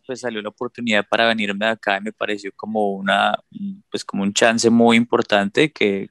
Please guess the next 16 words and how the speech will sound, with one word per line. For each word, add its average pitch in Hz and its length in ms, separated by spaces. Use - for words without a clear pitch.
que 104 160
debía, 98 680
debía 101 760
atrapar 98 580
y 143 80
pues 107 140
lo 101 80
atrapé - 380
y 101 60
aquí - 200
estoy 113 440
ya 117 280
hace 113 380
más 120 400
o 123 100
menos 117 1080